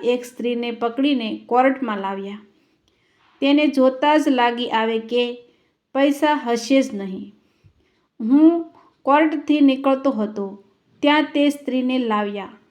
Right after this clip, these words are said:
કોઈ વકીલ હતા નહીં તો મેં મારું વકીલપત્ર ફાઇલ કરી દીધું. કેસ એવો હતો કે એ સ્ત્રી પર બાળક ચોરી જવાનો આરોપ હતો.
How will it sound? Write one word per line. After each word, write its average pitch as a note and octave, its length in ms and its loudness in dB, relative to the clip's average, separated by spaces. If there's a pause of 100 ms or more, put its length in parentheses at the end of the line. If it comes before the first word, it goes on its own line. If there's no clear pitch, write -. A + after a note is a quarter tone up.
(560)
કોઈ D4 180 2
વકીલ C4 460 0
હતા A3+ 400 -2
નહીં G3 360 -6 (420)
તો C4 160 2
મેં B3+ 400 -4 (460)
મારું B3 420 0
વકીલપત્ર B3+ 760 -2 (540)
ફાઇલ C#4 240 2 (180)
કરી A#3+ 240 -2
દીધું. G3 420 -6 (800)
કેસ D4+ 220 2 (140)
એવો C#4 260 4
હતો A#3 360 -2
કે A3 240 -2 (580)
એ D#4 140 4
સ્ત્રી D4+ 400 -2
પર D4 180 2 (220)
બાળક C4 480 4
ચોરી C4+ 320 2
જવાનો B3 400 0 (140)
આરોપ G#3+ 380 -2
હતો. G3 300 -8